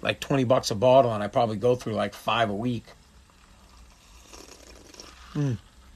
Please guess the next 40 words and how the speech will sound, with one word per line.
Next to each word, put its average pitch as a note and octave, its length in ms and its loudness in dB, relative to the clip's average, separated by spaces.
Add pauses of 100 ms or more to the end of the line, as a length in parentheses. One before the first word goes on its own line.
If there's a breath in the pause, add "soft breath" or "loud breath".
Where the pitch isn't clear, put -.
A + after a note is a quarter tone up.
(1600)
That's - 160 -8
me C3 120 0
taking A2+ 260 -2
a G#2 40 -4
drink. B2 220 2
I B2 40 4
usually F3+ 320 8
mix D#3+ 260 6
it D#3 80 2
with, B2+ 220 0
um, A2 360 2 (1600 loud breath)
Capri F3 320 4
Sun, C3 540 4 (280 soft breath)
and A#2+ 140 0
the C3 60 2
reason C#3+ 280 6
I C3+ 80 6
mix C#3+ 260 4
it C#3+ 40 4
with B2 140 0
Capri C#3 260 0
Sun C3 240 4
is G#2+ 60 -4
'cause B2 160 2
I'm G2 100 -6
cheap. C#3+ 360 2 (680 loud breath)
So, B2 260 2
you B2+ 220 -2
know, B2 80 4
I, B2 280 4
I B2 100 2
gotta B2 160 2
buy B2+ 120 4
my A#2+ 140 2
daughter B2+ 440 6
something - 300 0
for C3 180 2
her A#2 100 2
school B2 320 0
lunch, C#3+ 440 4